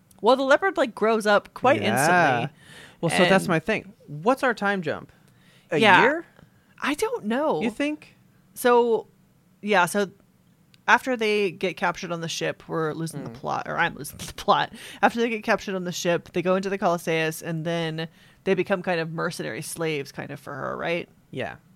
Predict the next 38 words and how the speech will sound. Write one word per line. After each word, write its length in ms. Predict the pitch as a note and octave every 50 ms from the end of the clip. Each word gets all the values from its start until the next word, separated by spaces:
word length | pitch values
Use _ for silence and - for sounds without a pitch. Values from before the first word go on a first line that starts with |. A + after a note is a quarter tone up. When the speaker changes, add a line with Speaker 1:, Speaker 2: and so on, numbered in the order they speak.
| _ _ -
Speaker 2:
because 440 | C#3+ C3 - D3+ C3+ C3 C3 C3+ -
Speaker 1:
And 340 | F#3+ F#3 F3 F3 E3 D#3
Speaker 2:
she's, 460 | D#3 D#3+ F3 F3 E3+ D#3 D3+ - - - -
she's 260 | - - - F3 D#3
holding 380 | - D#3 D#3 D#3 D3 D3+ D3+ -
things 260 | D3+ C#3 C3+ C3 -
hostage 760 | - - - - D3+ D3+ D3 D3 - - C#3+ B2+ B2+ C3+ -
from 180 | - C3 B2+ B2
her 180 | C3 A#2+ A#2+
warriors 800 | B2+ C3+ C#3+ D#3 D#3+ D3+ C#3 C3 B2 A#2 A2+ A2+ A#2 B2+ - -
to 140 | - - C#3+
force 340 | - - C#3+ C3 C3 C3 -
them 140 | C#3 B2+ A#2+
to 120 | - B2+
fight 280 | - - G#2 G2+ - -
for 140 | - -
her. 180 | C#2+ - - - _ _ _ _ _ _ -
Speaker 1:
Right, 340 | D#3+ F3 F3 D#3 D3 A#2+ -
and 160 | - E3 E3 G3
that's 160 | G#3+ G3 -
just 220 | - F3+ D#3+ -
horrible. 600 | - - - F3 E3 D3+ C#3 C3+ - - - -
Speaker 2:
So 220 | - D3 C#3 C#3 C#3
she's 240 | - - - D3
taken 460 | - - E3 D#3+ - E3 D#3 D3+ D3+ C#3+
S-, 400 | C#3 - - - - - - - _ _ _ _ _ _
Fang's 480 | _ - - - E3 F3+ F#3 F3+ E3+ - - D3
eggs. 640 | C#3+ C3+ B2 A2+ A2+ A#2+ C3 C#3+ - - - - _ _ _ _ _
Speaker 1:
Yeah. 380 | - D#3 E3 C#3+ B2 C3+ D3+ D#3+ _ _ _ _ D3
Speaker 2:
And 120 | C3+ C#3
then 100 | C3+ B2+
the 80 | B2 A#2
Mountain, 600 | B2+ C#3+ E3 F#3 F3 - C#3 C3 B2 B2+ C#3+ - _ _
he's 240 | _ - G#3+ B3+ A#3
got 160 | - F3+ C#3+
a 40 | A#2+
daughter. 560 | A2 - C3+ C3+ C3+ B2+ G#2+ F#2+ E2 G2 D3+ - _ _ _ _ _ _ -
Speaker 1:
Right. 340 | E3 D#3+ D#3 D3 - -